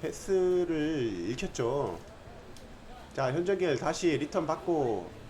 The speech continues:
자, 김영식, 정진석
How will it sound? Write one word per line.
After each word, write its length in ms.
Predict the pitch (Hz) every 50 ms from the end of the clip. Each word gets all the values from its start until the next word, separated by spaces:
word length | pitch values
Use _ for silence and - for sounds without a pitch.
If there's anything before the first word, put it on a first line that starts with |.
| - -
자, 160 | - 107 101 95 -
김영식, 760 | - 151 170 170 165 - 175 160 156 147 127 113 98 82 76 - - - - - - - - - - - - - - - - - - - - - - - - -
정진석 720 | - 151 156 165 190 180 190 196 185 190 190 190 190 185